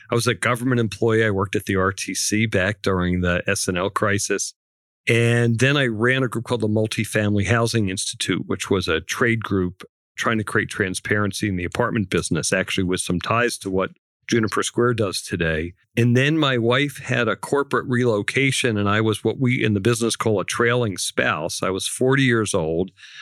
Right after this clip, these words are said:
I had to up and move myself from my career and my life to California and San Francisco.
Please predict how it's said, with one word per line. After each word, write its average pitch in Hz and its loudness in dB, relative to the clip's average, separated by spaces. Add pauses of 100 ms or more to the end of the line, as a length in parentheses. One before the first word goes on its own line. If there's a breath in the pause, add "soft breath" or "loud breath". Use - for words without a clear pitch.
(120 loud breath)
I 113 0
had 113 0
to 113 -4
up 139 -2
and 117 2
move 147 2 (480 loud breath)
myself 117 0
from 113 -2
my 104 0
career 123 0
and 113 -2
my 107 -2
life 107 -2 (120)
to - -4
California 123 0
and 98 -4
San 107 0
Francisco. 101 -2